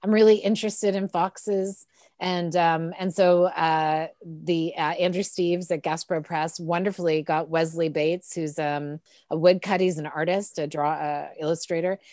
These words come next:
He, Wesley Bates did an original Lingering Fox for me for the cover of Linger Still. And then, you know, it's,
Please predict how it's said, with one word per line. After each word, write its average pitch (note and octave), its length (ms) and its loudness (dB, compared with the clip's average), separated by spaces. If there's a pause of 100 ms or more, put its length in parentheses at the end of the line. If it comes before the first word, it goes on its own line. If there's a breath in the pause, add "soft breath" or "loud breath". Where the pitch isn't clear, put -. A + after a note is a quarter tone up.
(120)
He, - 180 -8
Wesley F3 320 2
Bates F3+ 260 4
did F3+ 120 0
an F3 60 -2
original F#3+ 640 4
Lingering F3+ 540 0
Fox E3 420 0
for G#3 140 -8
me G3+ 260 -4
for G3 140 -10
the E3+ 100 -4
cover E3 320 -4
of D#3 120 -8
Linger D#3+ 300 -6
Still. E3 420 -2
And F3 120 -4
then, D#3 300 -6
you E3+ 80 -6
know, D#3 100 -4
it's, D3+ 180 -8